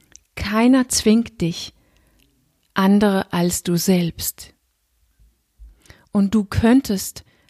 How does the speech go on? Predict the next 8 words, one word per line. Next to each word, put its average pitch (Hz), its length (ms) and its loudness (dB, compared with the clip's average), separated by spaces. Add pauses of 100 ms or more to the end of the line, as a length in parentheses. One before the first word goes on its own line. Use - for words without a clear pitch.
(140)
anders 220 600 0 (140)
wählen, 196 640 0 (460)
wenn 196 240 2
du 202 120 2
nur 185 340 4 (100)
könntest, 190 680 -8 (460)
wenn 214 320 2
du 208 240 4